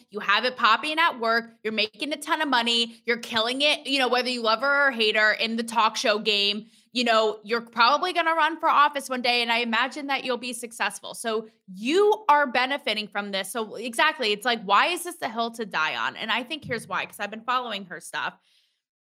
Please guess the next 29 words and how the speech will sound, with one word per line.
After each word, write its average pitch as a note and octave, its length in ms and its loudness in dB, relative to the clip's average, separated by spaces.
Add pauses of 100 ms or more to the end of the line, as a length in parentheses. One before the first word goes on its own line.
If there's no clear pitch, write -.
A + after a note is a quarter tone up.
(380)
And B3 100 0
a A#3 60 4
lot A#3+ 180 6
of E4+ 80 0
my D#4+ 140 -2
viewers A3+ 400 -6
say G3 180 -2
this D#3+ 260 -8
too. - 300 -10
They're A3+ 140 -2
like, A3+ 280 0
"I A#3 40 2
used B3 340 -6
to F#4 100 -6
really D4 280 -4
love D#3+ 280 -4
her, C4 380 -4
but C4 300 -10
everything D#4+ 640 -4
lately F4+ 380 -4
<laughs> - 60 -4
with E4+ 180 0
this F4 180 -6
bitch F#4 340 -4 (220)
is C4 160 4
a C4 40 -2
conspiracy B3 720 -2
theory. B2 520 -4 (160)
Like, - 300 0